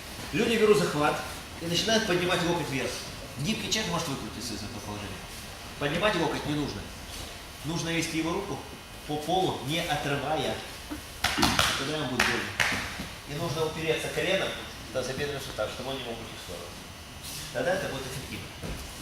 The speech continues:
При удыхе шиги, то есть когда рука выпрямилась, мы должны практически одним движением перейти сюда и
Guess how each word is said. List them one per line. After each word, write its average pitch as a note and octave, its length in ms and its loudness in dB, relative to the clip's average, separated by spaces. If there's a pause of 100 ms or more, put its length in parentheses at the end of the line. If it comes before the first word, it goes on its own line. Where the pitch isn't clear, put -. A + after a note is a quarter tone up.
(120)
При - 460 2 (260)
удыхе D#3+ 340 2
шиги, C3+ 340 2
то C#3 60 -2
есть C#3+ 120 -2
когда D3 160 4
рука D#3 260 8
выпрямилась, C#3 480 4 (1040)
мы D#3 100 4
должны E3 240 2
практически - 480 0
одним D#3 200 0
движением C3+ 380 2 (1400)
перейти C3+ 240 0
сюда - 440 6 (1040)
и C4+ 40 8